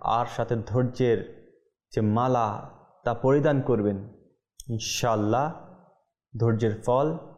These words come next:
সবাই জানি মিষ্টি হয়। এ ধৈর্যের ফল যখন মিষ্টি হবে, খেতেও ভালো লাগবে। প্রিয় ইসলামী ভাইরা, তো আমরা ধৈর্য হারা হব না। অনেক সময় আমরা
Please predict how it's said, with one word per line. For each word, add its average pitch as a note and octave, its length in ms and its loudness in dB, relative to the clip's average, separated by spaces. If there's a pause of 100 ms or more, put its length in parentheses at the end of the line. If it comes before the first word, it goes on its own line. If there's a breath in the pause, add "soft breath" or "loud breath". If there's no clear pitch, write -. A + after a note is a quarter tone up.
(300)
সবাই E3+ 340 2
জানি C3 500 -2
মিষ্টি A#2 400 -2
হয়। G#2 300 2 (800)
এ B2 140 0
ধৈর্যের C#3 400 2
ফল D#3+ 460 2
যখন D#3 180 2
মিষ্টি C#3 360 2
হবে, A2+ 560 0 (640)
খেতেও C3+ 340 2
ভালো B2 280 0
লাগবে। G#2+ 320 0 (1120)
প্রিয় A2+ 140 2
ইসলামী G#2+ 360 0
ভাইরা, G2 320 0 (580)
তো - 60 -4
আমরা B2+ 420 0
ধৈর্য C3 360 2
হারা A#2 280 2
হব G#2+ 220 0
না। G2+ 280 -4
অনেক B2+ 200 0
সময় C#3+ 200 2
আমরা C3 540 0